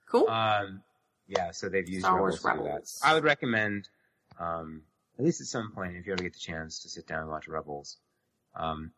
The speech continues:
Speaker 2: and then to Sue and Scott, 'cause I know you love D and D as much as I do. Um, I'm sure both of you are quite well aware of this,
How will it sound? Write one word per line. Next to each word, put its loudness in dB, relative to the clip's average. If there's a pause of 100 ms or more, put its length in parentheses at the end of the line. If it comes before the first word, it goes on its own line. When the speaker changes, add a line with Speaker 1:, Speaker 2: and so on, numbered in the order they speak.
(140)
Speaker 2:
and 0
then 2 (380)
to -18
Sue -2
and -2
Scott, -2 (680)
'cause -8
I -2
know -4
you -4
love -2
D -2
and -2
D 2
as 0
much 0
as -6
I -2
do. -2 (400)
Um, 0
I'm 4
sure 6
both 4
of -6
you 2
are 0
quite 4
well 0
aware 2
of -4
this, -8